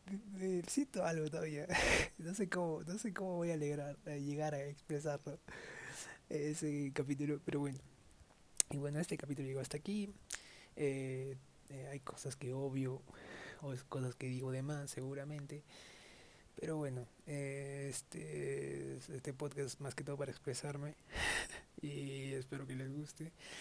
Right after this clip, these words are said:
Y bueno, chicos, ya saben, cuídense, hay bastante covid afuera, así que cuídense si salen con sus amigos, no sé, con quien sea, porque también, eh, nos tiene locura este covid encerrados.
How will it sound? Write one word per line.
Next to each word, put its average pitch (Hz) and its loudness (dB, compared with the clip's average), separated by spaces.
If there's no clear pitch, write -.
Y - -6
bueno, 147 0
chicos, 135 0
ya 131 0
saben, 139 -2
cuídense, 147 -2
hay 139 -4
bastante 135 -6
covid 143 2
afuera, 139 -2
así - -2
que - -8
cuídense 135 0
si 131 0
salen 135 -2
con 135 -4
sus 127 -4
amigos, 135 -2
no 135 -4
sé, 139 -4
con 135 -6
quien 131 -4
sea, 139 0
porque 139 -8
también, 139 -6
eh, 135 -10
nos 131 -8
tiene 135 -6
locura 135 -6
este - -8
covid 135 -4
encerrados. 139 0